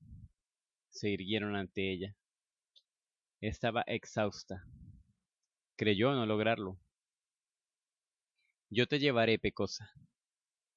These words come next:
dijo él dulcemente. "No volverás a separarte de mí, así tenga que cargarte eternamente",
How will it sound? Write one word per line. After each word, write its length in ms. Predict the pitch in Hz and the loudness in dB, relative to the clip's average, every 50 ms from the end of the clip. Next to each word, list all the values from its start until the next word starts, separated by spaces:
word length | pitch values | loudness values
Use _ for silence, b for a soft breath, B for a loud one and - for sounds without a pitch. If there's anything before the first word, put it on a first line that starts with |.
| _ - | _ -12
dijo 400 | 107 104 101 117 - - 131 127 | -6 -2 -2 -2 0 0 0 0
él 180 | 120 101 95 87 | 2 0 0 -2
dulcemente. 720 | - 101 98 - - 104 95 95 92 92 90 - - 98 98 _ _ _ _ _ _ _ _ _ _ _ _ _ _ _ _ _ _ _ _ _ _ _ _ | -2 -4 -4 -2 -4 -4 -2 -2 -2 -4 -6 -8 -12 -16 -16 _ _ _ _ _ _ _ _ _ _ _ _ _ _ _ _ _ _ _ _ _ _ _ _
"No 160 | - 107 113 117 | 0 4 6 8
volverás 420 | 123 127 110 120 113 117 117 107 | 8 8 6 6 6 6 4 2
a 60 | 110 | 0
separarte 540 | 107 123 113 - 110 107 104 101 87 - 113 | -6 -4 0 4 4 6 4 4 2 2 2
de 120 | 110 107 | 2 4
mí, 300 | 104 107 113 117 110 104 | 2 2 2 0 0 0
así 400 | 101 98 95 - - 120 117 113 - _ | 0 -2 -4 -6 -6 -6 -6 -6 -6 _
tenga 300 | - 127 120 120 110 117 | -2 0 0 0 0 -2
que 180 | 113 - 127 113 | -2 -2 -4 -4
cargarte 720 | - - 110 107 107 107 117 113 110 107 - 107 104 101 | 0 0 0 0 2 2 2 2 0 0 -2 0 0 0
eternamente", 960 | 98 - _ - 104 101 101 101 104 104 104 101 98 92 - - 95 92 95 | 0 0 _ -2 -2 -2 0 -2 -2 0 0 -2 -2 -4 -6 -8 -10 -10 -12